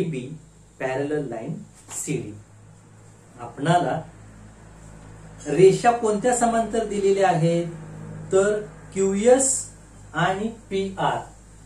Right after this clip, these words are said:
क्यूएस आणि पीआर या रेषा आपणाला समांतर दिलेत.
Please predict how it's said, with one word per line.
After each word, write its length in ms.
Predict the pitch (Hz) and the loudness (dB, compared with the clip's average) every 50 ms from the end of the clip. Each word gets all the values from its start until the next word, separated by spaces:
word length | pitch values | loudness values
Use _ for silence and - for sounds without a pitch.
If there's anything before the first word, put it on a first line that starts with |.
| - - - - - - - - - - - - - - | -20 -20 -20 -20 -20 -20 -20 -20 -20 -20 -20 -20 -12 -6
क्यूएस 500 | 151 147 143 147 156 160 180 180 - - - | -4 -4 -2 0 0 0 0 -2 -4 -8 -10
आणि 380 | 135 131 135 135 160 - 240 240 - - - - - - - - - - | -8 -6 -4 -4 -4 -4 -4 -6 -8 -14 -20 -20 -20 -20 -20 -20 -10 -6
पीआर 560 | 190 220 233 233 - - - - - - - - - - - - - - | -4 -2 -2 -2 -4 -6 -6 -6 -6 -6 -8 -12 -16 -20 -20 -20 -20 -18
या 400 | 139 127 135 156 160 185 208 185 | -12 -6 -2 -2 -2 0 -2 -2
रेषा 380 | 170 135 123 117 - - 170 165 | -2 -4 -4 -6 -8 -6 -6 -6
आपणाला 500 | 151 - - - 123 120 117 127 151 160 | -4 -6 -8 -10 -12 -12 -12 -8 -8 -8
समांतर 580 | - - - 113 113 107 104 104 - 156 170 170 | -10 -8 -10 -12 -12 -14 -16 -14 -10 -8 -8 -6
दिलेत. 360 | 151 131 120 113 113 107 | -4 -6 -6 -6 -8 -14